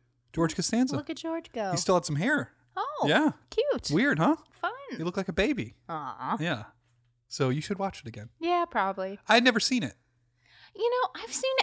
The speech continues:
Speaker 2: every other Julia Roberts movie more. Like, I, and especially, uh, I've seen Runaway Bride a, a lot of times. That's another movie she does with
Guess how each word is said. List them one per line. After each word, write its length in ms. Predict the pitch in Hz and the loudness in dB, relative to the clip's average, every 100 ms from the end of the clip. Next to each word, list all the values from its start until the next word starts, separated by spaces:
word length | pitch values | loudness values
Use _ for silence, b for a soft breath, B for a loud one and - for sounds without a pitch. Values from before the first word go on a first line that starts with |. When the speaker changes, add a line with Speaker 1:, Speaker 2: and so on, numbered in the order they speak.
| - | 2
Speaker 2:
every 340 | 254 240 262 262 | 4 4 2 4
other 260 | 226 214 | 4 4
Julia 340 | 208 - 190 196 | 2 0 0 2
Roberts 440 | 180 165 175 - | 4 2 0 -4
movie 260 | 170 165 170 | -6 -4 -6
more. 840 | 165 160 160 160 156 - - - - | -6 -8 -8 -6 -4 -4 -4 -8 -6
Like, 180 | 175 | -4
I, 80 | 175 - | -2 0
and 160 | 196 208 | 0 2
especially, 640 | 190 - 262 269 233 196 | 0 0 0 0 0 2
uh, 340 | - 170 165 156 - | 4 4 4 0 -2
I've 80 | |
seen 280 | 180 214 196 | -2 -2 -2
Runaway 300 | 185 185 190 | -2 -2 -2
Bride 420 | 165 147 175 156 - | -2 4 4 4 0
a, 180 | 139 151 - | -4 -2 -2
a 80 | 156 | -2
lot 180 | 139 | -2
of 80 | 156 | -4
times. 320 | - 151 - | -8 -8 -6
That's 160 | - 180 | -6 -4
another 320 | 175 165 156 | -2 -2 -2
movie 220 | 156 151 156 | -6 -8 -10
she 160 | - | -10
does 240 | - - - | -8 -6 -6
with 140 | - | -8